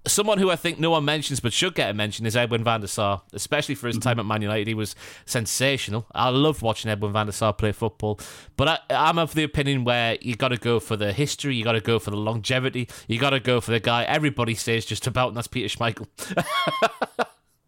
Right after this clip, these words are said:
Speaker 2: Yeah, well, the names I had down,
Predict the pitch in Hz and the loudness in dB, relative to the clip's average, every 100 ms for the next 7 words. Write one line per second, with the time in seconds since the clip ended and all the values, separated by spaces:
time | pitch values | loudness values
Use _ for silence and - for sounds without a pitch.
0 | _ _ _ _ _ - 170 156 151 175 | _ _ _ _ _ -2 2 4 4 4
1 | 170 156 139 160 180 170 151 175 196 131 | 6 6 4 2 2 2 2 2 2 2
2 | 120 113 127 | 2 2 0